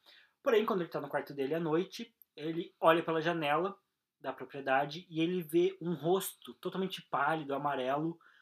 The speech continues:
olhando pra ele, é, na janela dele, né? Então ele acorda com essa visão de um rosto na janela. O que eu acho que já é um clima bem legal, já, de, de uma certa, um certo clima de terror até na história. E aí ele vai investigar, não, não encontra nada,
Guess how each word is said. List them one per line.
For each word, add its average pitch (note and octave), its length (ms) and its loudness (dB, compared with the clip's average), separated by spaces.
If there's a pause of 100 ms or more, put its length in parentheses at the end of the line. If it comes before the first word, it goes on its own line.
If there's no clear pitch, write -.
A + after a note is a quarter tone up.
(140)
olhando D#3 540 0
pra D#3+ 220 -2
ele, C3+ 440 0 (360)
é, A#2 680 -10
na B2+ 160 -8
janela C#3 320 0
dele, C#3+ 360 0
né? - 120 -20
Então - 160 -18
ele B2+ 80 -8
acorda D#3+ 440 0
com E3+ 120 -4
essa D#3 160 -6
visão C#3 360 -4
de D3 80 -10
um C#3+ 100 -12
rosto D3 320 -12
na C#3 100 -10
janela. C3+ 420 -10 (520)
O D#3 80 -18
que F3+ 100 0
eu E3+ 100 8
acho C#3+ 140 8
que F3 80 -4
já D#3+ 120 4
é - 20 8
um D#3 100 2
clima D#3 260 0
bem C#3+ 160 -4
legal, D#3+ 440 -2
já, C#3 240 -2
de, A#2 200 -12 (140)
de A2+ 80 -16
uma A2+ 160 -12
certa, B2 300 -8 (420)
um - 40 -20
certo A#2 200 -16
clima B2 180 -6
de B2 120 -8
terror C3+ 500 -2
até B2 260 -6
na B2+ 100 -10
história. D3+ 540 -10 (560)
E F3 240 -2
aí E3+ 200 2
ele E3+ 160 2
vai D3 100 0
investigar, D3 540 0
não, C#3 100 -4
não A#2+ 220 -8
encontra B2+ 440 -6
nada, D3+ 460 0